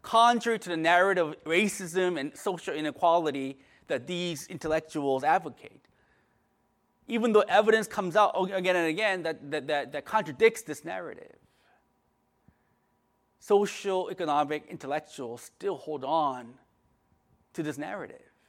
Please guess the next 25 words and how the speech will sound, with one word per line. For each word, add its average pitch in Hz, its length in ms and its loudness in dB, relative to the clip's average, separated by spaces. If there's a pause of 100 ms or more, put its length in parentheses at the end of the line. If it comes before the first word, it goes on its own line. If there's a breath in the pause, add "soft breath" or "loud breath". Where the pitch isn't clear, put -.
(300)
even 165 260 -6
though 151 180 2
it's 147 160 -10
not 160 240 -6
proven 143 440 -8 (100)
with, 131 180 -12
with 123 200 -18
data. 160 300 -14 (2250 soft breath)
Basically, 226 680 0
the 165 100 -6
reason 220 300 0
I 190 140 2 (420)
give 185 160 -8
you 175 80 -8
two - 140 -14
examples 147 460 -6
of 143 120 -8
two 135 140 -10
these 127 240 -14
men, - 120 -8 (220)
like 113 160 -14
the, 139 220 -12
these 147 240 -12
two - 140 -16
men, 151 260 -12